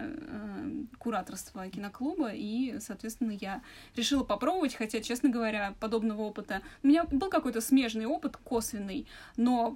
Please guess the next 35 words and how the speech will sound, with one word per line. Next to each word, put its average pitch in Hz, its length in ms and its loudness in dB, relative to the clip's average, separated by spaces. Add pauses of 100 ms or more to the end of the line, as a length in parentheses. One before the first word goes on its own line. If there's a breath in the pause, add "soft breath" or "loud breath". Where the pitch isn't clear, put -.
(120)
прямого 254 380 8
опыта 220 520 -2
кураторства 208 540 -2
вот 214 200 -8
подобного, 214 840 -4
эм, 233 840 -8
клуба 240 440 0
и 208 560 -6
устраивания 220 520 -4
показов 311 480 -2
у 226 40 -2
меня 233 200 4
не 302 180 4
было. 190 240 -8 (320 loud breath)
Но 233 560 0 (260)
попробовать 277 400 0
было 226 200 0
интересно, 233 420 0
и 208 40 0
вот 220 180 -4
я 220 60 0
надеюсь, 226 340 -4
что, 202 380 -8 (540 loud breath)
э, 196 540 -4
результат 214 380 -2
хороший. 214 520 -4
По - 100 -8
крайней 233 260 -2
мере, 220 280 -2
мне 220 360 0
очень 240 180 -4
интересно 226 380 -2
развивать 208 360 -8
это 220 100 -10
дальше. - 360 -10